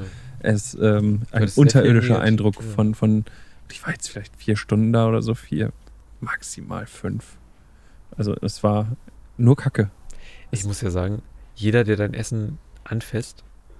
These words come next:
Speaker 2: eigentlich ja auch jeder Koch theoretisch, müsste eigentlich einen Mundschutz tragen.
Speaker 1: Tja.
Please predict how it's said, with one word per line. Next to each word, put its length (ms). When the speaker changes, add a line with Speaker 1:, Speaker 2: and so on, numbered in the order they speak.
Speaker 2:
eigentlich 300
ja 80
auch 100
jeder 220
Koch 300
theoretisch, 640
müsste 200
eigentlich 140
einen 80
Mundschutz 320
tragen. 240
Speaker 1:
Tja. 260